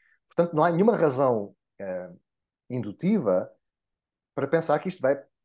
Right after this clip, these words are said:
persistir durante muito tempo. Eu penso que um, uma das,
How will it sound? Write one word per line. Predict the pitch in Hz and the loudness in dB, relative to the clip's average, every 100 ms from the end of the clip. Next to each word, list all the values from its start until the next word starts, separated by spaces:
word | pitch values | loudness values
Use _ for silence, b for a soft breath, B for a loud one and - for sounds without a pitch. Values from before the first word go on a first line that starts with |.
| _ | _
persistir | - - 190 170 | -14 -10 -6 -4
durante | 139 139 | -2 -2
muito | 147 180 | -4 -6
tempo. | 127 87 - _ _ _ _ _ _ _ _ - | -6 -8 -10 _ _ _ _ _ _ _ _ -6
Eu | 143 | 0
penso | 202 - | 0 -2
que | - - | -6 2
um, | 214 254 202 - _ | 2 2 0 -6 _
uma | 175 196 | 0 2
das, | 170 147 - - | 4 2 0 -16